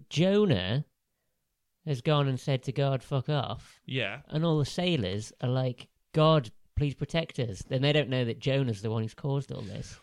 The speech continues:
Speaker 2: Well, it's interesting as well, 'cause I always like that when they give hints that there were loads of other gods.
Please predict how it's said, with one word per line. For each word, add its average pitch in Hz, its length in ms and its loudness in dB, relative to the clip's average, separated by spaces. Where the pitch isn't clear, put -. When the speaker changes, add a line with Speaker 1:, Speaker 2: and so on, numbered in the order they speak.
Speaker 2:
Well, 190 120 2
it's 202 140 0
interesting 208 440 0
as 151 80 0
well, 156 200 4
'cause 135 140 -6
I 156 120 2
always 190 260 2
like 175 280 0
that 123 160 -6
when 127 100 -8
they 131 100 -2
give 135 180 -6
hints 131 320 -12
that 107 120 -16
there 120 100 0
were 123 100 2
loads 123 260 -4
of 117 80 -4
other 117 160 -2
gods. - 640 -8